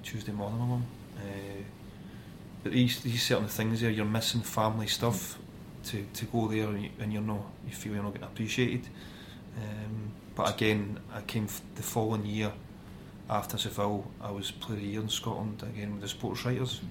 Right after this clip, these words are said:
I had a good season. Maybe we, maybe it's something to do with my mother passing away. I hadn't,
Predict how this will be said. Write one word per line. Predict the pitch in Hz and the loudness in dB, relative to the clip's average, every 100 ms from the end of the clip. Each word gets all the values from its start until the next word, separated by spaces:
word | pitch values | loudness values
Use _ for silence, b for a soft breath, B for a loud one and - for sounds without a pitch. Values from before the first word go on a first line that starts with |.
| - | -6
I | |
had | 107 | -4
a | 101 | -2
good | 107 - | 0 2
season. | - 107 113 120 113 B B B B B - | 2 2 4 4 2 B B B B B 0
Maybe | 117 107 | 4 6
we, | 104 - - - - - - - | 4 2 -6 -12 -12 -12 -10 -4
maybe | 110 101 | 0 0
it's | 95 | 0
something | 101 98 | 0 0
to | 104 | 2
do | 110 | 2
with | |
my | 113 113 | 4 2
mother | 110 - | 0 0
passing | 110 101 - | 0 2 0
away. | 98 104 107 107 - | 0 0 -2 -4 -6
I | |
hadn't, | 101 107 | -4 -2